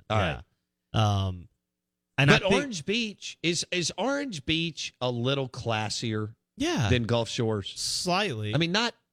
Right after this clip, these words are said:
Speaker 1: not by a lot, but, but yet a little bit. I've found this in life. A little bit is a lot.
Speaker 2: It can be. Yeah, absolutely.
Speaker 1: So, so how would you, how would we quantify?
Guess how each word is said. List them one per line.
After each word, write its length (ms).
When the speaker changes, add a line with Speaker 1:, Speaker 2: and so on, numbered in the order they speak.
Speaker 1:
not 240
by 200
a 40
lot, 560
but, 200
but 180
yet 300
a 80
little 340
bit. 360
I've 160
found 260
this 200
in 80
life. 340
A 60
little 260
bit 220
is 160
a 60
lot. 580
Speaker 2:
It 120
can 340
be. 200
Yeah, 240
absolutely. 600
Speaker 1:
So, 320
so 200
how 200
would 240
you, 460
how 140
would 120
we 140
quantify? 920